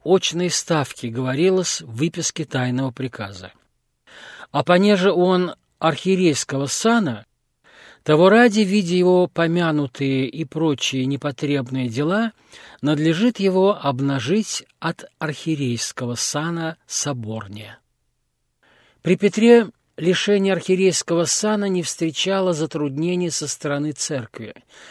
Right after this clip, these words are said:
которая постепенно превращалась в часть правительственного механизма,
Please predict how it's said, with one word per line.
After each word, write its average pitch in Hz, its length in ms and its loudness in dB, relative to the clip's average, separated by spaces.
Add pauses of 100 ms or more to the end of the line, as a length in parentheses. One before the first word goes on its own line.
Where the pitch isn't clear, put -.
(160)
которая 156 360 0
постепенно 185 760 -4
превращалась 156 880 -2
в - 100 -14
часть - 540 -4
правительственного 135 1120 -6
механизма, 131 760 -6